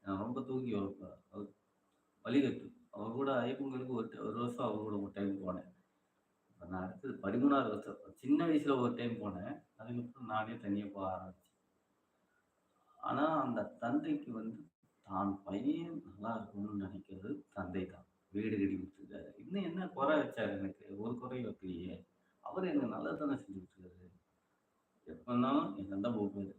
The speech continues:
"வாடா, காட்டுக்கு போலாம்" அப்படின்னு அப்பா கூப்பிடுவாரு. ஆனா, அவங்களுக்கு எல்லாம் புரிஞ்சுக்க தெரியாது. ஏன்னா, அவங்களுக்கு பொறுத்த வரைக்கும் நான் மாறிட்டேன். இது மாறுற மூஞ்சாங்க இது.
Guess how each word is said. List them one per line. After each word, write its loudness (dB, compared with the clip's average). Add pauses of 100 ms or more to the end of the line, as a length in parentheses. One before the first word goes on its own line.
(120)
"வாடா, 0 (120)
காட்டுக்கு 2
போலாம்" -4 (120)
அப்படின்னு -2 (120)
அப்பா -2
கூப்பிடுவாரு. -4 (760)
ஆனா, 0
அவங்களுக்கு 2
எல்லாம் -6
புரிஞ்சுக்க -2
தெரியாது. -12 (1300)
ஏன்னா, 2 (640)
அவங்களுக்கு 4
பொறுத்த 0
வரைக்கும் 0
நான் 8
மாறிட்டேன். 8 (1200)
இது -4
மாறுற 12
மூஞ்சாங்க 4
இது. -4